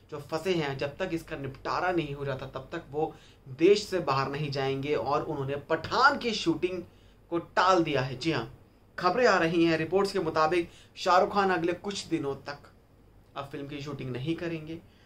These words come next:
हालांकि उन्हें स्पेन जाना था, स्पेन में दीपिका पादुकोण के साथ एक गाना उन्हें शूट करना था, जो कि सब कुछ टाल दिया है। और obviously बात है कि जहाँ पर बेटा फंस चुका है इस बड़े case में,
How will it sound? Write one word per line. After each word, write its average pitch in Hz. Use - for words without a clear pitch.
हालांकि 143
उन्हें 139
स्पेन 208
जाना 139
था, 151
स्पेन 147
में 143
दीपिका 170
पादुकोण 139
के 151
साथ 143
एक 151
गाना 139
उन्हें 147
शूट 156
करना 131
था, 143
जो 135
कि 135
सब 208
कुछ 196
टाल 147
दिया 139
है। 151
और 127
obviously 190
बात 143
है 135
कि 139
जहाँ 131
पर 147
बेटा 131
फंस 175
चुका 165
है 127
इस 147
बड़े 143
case 143
में, 131